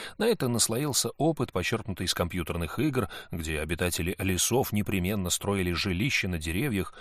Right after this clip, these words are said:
либо в огромных дуплах. Оказалось, что Масейрос не страдают стереотипным мышлением, присущим земным геймдизайнерам. Хижины низкоросликов располагались вдоль реки на помостах,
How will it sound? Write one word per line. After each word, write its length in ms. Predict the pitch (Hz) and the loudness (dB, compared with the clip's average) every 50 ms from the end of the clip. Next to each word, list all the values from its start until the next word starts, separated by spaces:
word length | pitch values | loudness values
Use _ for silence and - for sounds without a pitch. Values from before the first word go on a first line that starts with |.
| - - | -12 -6
либо 220 | - 117 123 110 95 | -2 -2 0 0 2
в 100 | 85 90 | 2 0
огромных 480 | 90 87 90 95 87 82 87 85 87 | 0 2 2 0 0 0 -2 -4 -2
дуплах. 480 | 82 92 85 - - 87 85 - - - - - - - - - - | -2 -2 -2 -4 -4 -10 -12 -12 -16 -20 -20 -20 -18 -16 -16 -10 -8
Оказалось, 480 | - - - 87 80 95 143 180 151 | -6 -2 2 2 4 4 4 4 2
что 220 | - - - - 151 | 2 2 2 2 2
Масейрос 560 | 135 139 - - - 160 175 139 - - - | 4 4 4 4 4 2 2 2 0 0 0
не 80 | 180 156 | 2 2
страдают 480 | - 170 165 156 123 90 82 80 76 | 2 2 2 2 2 2 0 0 -2
стереотипным 580 | - - 95 85 85 85 - - 85 - 92 85 | -4 -2 -2 0 0 0 0 -2 -2 -2 -2 -2
мышлением, 580 | 85 85 82 - - 85 82 78 76 82 78 - - - - | 0 0 0 0 0 0 0 0 0 -2 -4 -6 -8 -10 -8
присущим 600 | - - - - - 104 92 - - 90 85 82 | -6 -2 -2 0 0 0 0 0 0 0 -2 -2
земным 440 | 80 - 98 95 92 107 117 101 90 | 0 0 0 0 0 0 0 0 0
геймдизайнерам. 800 | 82 87 85 82 80 92 95 85 82 73 71 71 - - - - - _ _ _ - - - - - | 0 -2 -2 -4 -4 -4 -2 -2 -4 -4 -6 -10 -12 -14 -16 -18 -20 _ _ _ -18 -16 -16 -12 -4
Хижины 440 | - 117 101 92 95 95 95 101 | -2 0 0 2 2 0 0 0
низкоросликов 720 | 92 98 101 - - 107 117 - - - 104 - 98 92 | 0 0 0 0 0 -2 0 0 0 -2 -2 -2 -2 -2
располагались 680 | - 101 - - - 107 104 104 110 113 110 95 - - | -2 -2 -2 0 0 0 0 2 2 2 0 0 0 -2
вдоль 340 | - 98 98 113 117 110 110 | -4 -4 -2 0 0 2 2
реки 340 | 107 123 127 - - 120 98 | 0 0 -2 -2 -2 0 0
на 140 | 85 101 - | 0 0 0
помостах, 580 | - 90 90 98 139 156 135 - - 98 - | 0 0 0 2 0 0 0 0 -2 -4 -4